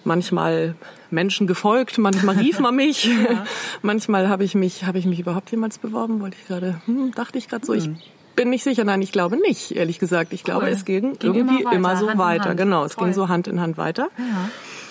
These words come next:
Speaker 1: Und hatte dann irgendwie diverse Jahre mit Frauenzeitschriften,
Speaker 2: Mhm.
Speaker 1: auch einer spannenden Entwicklung von der Frauenzeitschrift Amica, damals in der
Speaker 2: Mhm.
Speaker 1: Verlagsgruppe Milchstraße,
Speaker 2: Mhm.
Speaker 1: was so in den neunziger Jahren irgendwie der Verlag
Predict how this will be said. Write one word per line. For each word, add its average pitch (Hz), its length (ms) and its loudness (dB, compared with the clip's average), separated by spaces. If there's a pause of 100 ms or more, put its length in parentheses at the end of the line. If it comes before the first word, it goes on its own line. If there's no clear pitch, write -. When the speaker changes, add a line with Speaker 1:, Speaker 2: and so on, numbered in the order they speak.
Speaker 1:
Und 233 200 0
hatte 254 160 0
dann 220 240 2
irgendwie 208 480 0
diverse 190 380 0
Jahre 185 300 2
mit 170 160 0
Frauenzeitschriften, 220 1200 0
Speaker 2:
Mhm. - 60 4
Speaker 1:
auch 170 220 0
einer 170 160 0
spannenden 175 720 2
Entwicklung 196 800 0
von 170 420 -2
der 160 300 -2
Frauenzeitschrift 170 680 -4
Amica, 202 540 2
damals 208 360 2
in 214 100 2
der 170 100 2
Speaker 2:
Mhm. 151 40 -4
Speaker 1:
Verlagsgruppe 165 460 -6
Milchstraße, 190 600 2
Speaker 2:
Mhm. 165 40 -6
Speaker 1:
was 165 160 0
so 180 80 -2
in 165 80 -4
den 165 100 -2
neunziger 160 400 -4
Jahren 156 280 -4
irgendwie 156 280 -4
der 156 260 0
Verlag 156 340 0